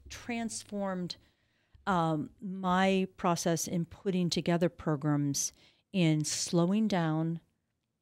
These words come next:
'cause I talk so fast and my thought process is so fast, and slowing down and helping, uh, them understand, "Okay, this is why we're sitting here. This is how we got to this point,"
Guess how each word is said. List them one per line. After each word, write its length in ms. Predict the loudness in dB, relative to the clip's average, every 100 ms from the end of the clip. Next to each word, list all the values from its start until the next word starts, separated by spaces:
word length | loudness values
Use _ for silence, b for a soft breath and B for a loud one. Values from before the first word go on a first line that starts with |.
| -2
'cause 120 | 2
I 140 | 2
talk 440 | 0 -4 -8 -8 -4
so 180 | -2 -2
fast 460 | -4 -10 -10 -12 -10 -2
and 180 | 0 0
my 180 | -2 -2 -2
thought 200 | -2 0
process 340 | -2 -2 -6
is 100 | -6
so 160 | -6 -4
fast, 320 | -4 -8 -10 B B B B
and 220 | 0 0
slowing 380 | 0 0 2 4
down 260 | 4 2 0
and 120 | -2
helping, 520 | -2 -2 0 0 0 -4 b b -10
uh, 120 | -6
them 240 | -2 -2 0
understand, 460 | 0 0 0 0 -2 B
"Okay, 160 | -2 -2
this 260 | 0 -2
is 160 | -2 2
why 140 | 2
we're 120 | 2 0
sitting 360 | 0 0 0
here. 440 | 0 -2 0 -4 -8 -12
This 140 | -6
is 100 | -6
how 140 | -4 -4
we 120 | -4
got 380 | -2 0 0 -2
to 80 | -2
this 200 | 0 -2
point," 520 | -8 -10 -4 -2 -4